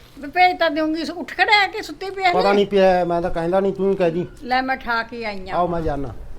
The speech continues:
Speaker 1: ਉੱਠਦੇ ਹੀ ਨਹੀਂ ਮੰਜੇ ਤੋਂ। ਹਾਂਜੀ, ਘੋੜੇ ਵੇਖ ਕੇ ਸੌਂਦੇ ਲੈ।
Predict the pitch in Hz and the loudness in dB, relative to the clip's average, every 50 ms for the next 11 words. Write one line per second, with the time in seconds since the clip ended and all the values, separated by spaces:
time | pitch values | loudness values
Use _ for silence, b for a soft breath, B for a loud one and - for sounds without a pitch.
0 | - - - - - 226 226 208 226 240 240 240 247 226 220 226 220 214 208 - | -12 -12 -8 -8 -8 -8 -10 -14 -14 -14 -14 -14 -14 -16 -16 -16 -12 -10 -6 -6
1 | - 196 190 - - 170 165 - - - - - - - - - - - - - | -6 -6 -6 -10 -12 -12 -14 -16 -14 -6 -6 -6 -4 -4 -8 -12 -12 -16 -18 -20
2 | - - - - - - - - - - - - 196 202 - - - - - - | -20 -18 -12 -8 -8 -8 -8 -8 -12 -12 -12 -12 -12 -12 -12 -10 -10 -10 -10 -12
3 | - - - - - - - - 202 196 208 202 190 190 196 202 - - - 196 | -14 -16 -20 -20 -20 -20 -20 -18 -16 -12 -10 -10 -8 -8 -8 -10 -12 -12 -14 -14
4 | 190 185 - 190 185 180 - - - - - 165 | -14 -16 -14 -12 -10 -10 -10 -12 -12 -16 -16 -18